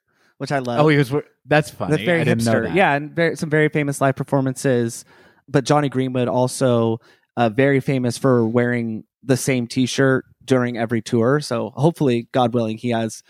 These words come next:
Speaker 1: multiple of that t-shirt. But Johnny Greenwood also notable shout out, uh, during this period. I love his look.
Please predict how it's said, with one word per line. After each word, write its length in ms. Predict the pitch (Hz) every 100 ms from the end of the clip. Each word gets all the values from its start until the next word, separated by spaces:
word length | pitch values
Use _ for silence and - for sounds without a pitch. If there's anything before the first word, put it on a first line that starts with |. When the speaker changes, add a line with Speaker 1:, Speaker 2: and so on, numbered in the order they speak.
| _ -
Speaker 1:
multiple 400 | 185 170 147 135
of 80 | 117
that 180 | 113
t-shirt. 500 | - 170 - 107 104 - _ _ _ _
But 240 | - 139 120
Johnny 220 | 175 175
Greenwood 300 | 151 156 139
also 280 | 131 120 127
notable 400 | 120 123 120 120
shout 260 | - 117 110
out, 240 | 107 107 135
uh, 120 | 120
during 200 | 110 120
this 140 | 110 -
period. 280 | 123 110
I 140 | 110 120
love 300 | 120 120 113
his 220 | 120 107
look. 340 | 110 95 101